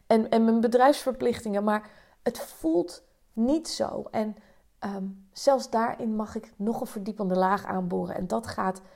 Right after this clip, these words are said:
dus ook gebeuren. En al deze tips en dingen en al deze energie ga ik meenemen. Want je hebt natuurlijk al misschien, ehm, gehoord dat ik in januari een hele gave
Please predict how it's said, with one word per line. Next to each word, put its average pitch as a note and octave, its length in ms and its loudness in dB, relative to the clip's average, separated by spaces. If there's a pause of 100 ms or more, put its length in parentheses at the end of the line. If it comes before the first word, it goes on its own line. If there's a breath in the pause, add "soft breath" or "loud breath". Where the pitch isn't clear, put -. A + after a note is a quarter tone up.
(220 loud breath)
dus G#3+ 160 0
ook G3+ 160 4
gebeuren. F#3 500 0
En F#3 160 -6 (460 loud breath)
al D#4+ 260 10
deze C4 400 4 (120)
tips D4 300 2
en G#3 200 2
dingen A3 280 6
en G3+ 100 4
al C4+ 240 12
deze A#3+ 300 4
energie G#3+ 420 -2
ga A#3+ 200 -4
ik G3+ 100 -4
meenemen. G3+ 580 0
Want F#3+ 140 -4
je G3+ 60 -4
hebt G3+ 160 -2
natuurlijk A3 340 -8
al G3 140 -2 (420 loud breath)
misschien, G#3 500 -4
ehm, F3+ 440 -6
gehoord A#3 540 6
dat G#3 180 2
ik A3 120 -4
in G#3 100 -2
januari G#3+ 400 0
een F#3 80 -4
hele G#3+ 380 4
gave G3 440 -4